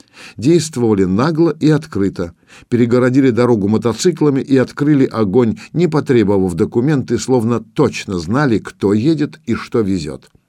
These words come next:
Куда потом делись, никто объяснить толком не смог, ни свидетели, ни милиция. План «Перехват», задействованный силами местного омона и милиции, спустя час после происшествия ничего не дал, да и не мудрено.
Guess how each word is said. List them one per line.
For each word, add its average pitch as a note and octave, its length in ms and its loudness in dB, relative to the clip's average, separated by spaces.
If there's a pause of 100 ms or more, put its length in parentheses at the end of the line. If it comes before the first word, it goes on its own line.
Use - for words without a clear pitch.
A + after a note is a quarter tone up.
(580)
Куда B2+ 280 0
потом A#2 360 -2
делись, D3 480 0 (300)
никто G#2+ 280 -4
объяснить B2+ 560 -2
толком A#2+ 400 0
не G#2+ 100 0
смог, G2 460 -4
ни D3 140 2
свидетели, D#3 800 -2 (220)
ни G#2+ 160 0
милиция. D#2 640 -4 (640)
План A2+ 380 0 (160)
«Перехват», A#2+ 720 0 (260)
задействованный G#2 960 0
силами G#2 440 -2
местного G2+ 500 -2
омона G#2 440 -4 (220)
и A#2+ 140 2
милиции, C3 720 -2 (320)
спустя C#3+ 500 -2
час C#3+ 300 0
после B2+ 340 0
происшествия C3+ 640 0
ничего B2 400 0
не E3 120 0
дал, G2+ 300 0
да F3+ 140 0
и G3 80 2
не F3 100 0
мудрено. F2+ 540 -4